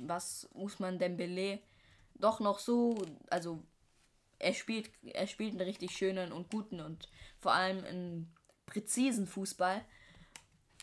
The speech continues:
Deswegen finde ich das auch gut von ihm damals, dass er den Schritt gemacht hat. Klar war sein, sein Abgang ein bisschen, bisschen kurios.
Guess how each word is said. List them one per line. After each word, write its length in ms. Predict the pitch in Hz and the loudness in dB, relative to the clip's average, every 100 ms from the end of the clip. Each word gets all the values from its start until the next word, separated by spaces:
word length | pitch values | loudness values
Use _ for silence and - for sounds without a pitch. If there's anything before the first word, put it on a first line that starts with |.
| - - 180 | -8 -6 -2
Deswegen 360 | 202 196 202 196 | -2 0 0 0
finde 200 | 214 214 | -2 -2
ich 40 | |
das 180 | 196 - | -4 4
auch 300 | 180 185 - - _ 185 | 6 6 2 -16 _ -6
gut 220 | 208 254 | 0 0
von 180 | - 208 | 0 -2
ihm 160 | 208 196 | 0 4
damals, 360 | 196 202 208 | 4 4 0
dass 120 | 190 | 0
er 80 | 196 | 0
den 160 | 185 180 | -2 -4
Schritt 240 | - 185 | -6 -4
gemacht 340 | 180 180 202 220 | -2 -2 -2 -4
hat. 260 | 214 - - _ _ _ - | -4 -6 -20 _ _ _ -4
Klar 260 | 185 190 | 2 4
war 160 | 185 180 | 4 4
sein, 380 | 180 180 180 165 | 2 0 -2 -2
sein 160 | 180 | 2
Abgang 400 | - 202 - 196 | 2 2 4 2
ein 60 | 185 | 2
bisschen, 720 | 185 - 185 175 175 170 170 - _ | 0 2 4 2 0 -4 -6 -8 _
bisschen 260 | 185 - 180 | -8 -6 -4
kurios. 720 | - 190 190 202 277 - - | -2 0 2 4 4 2 -6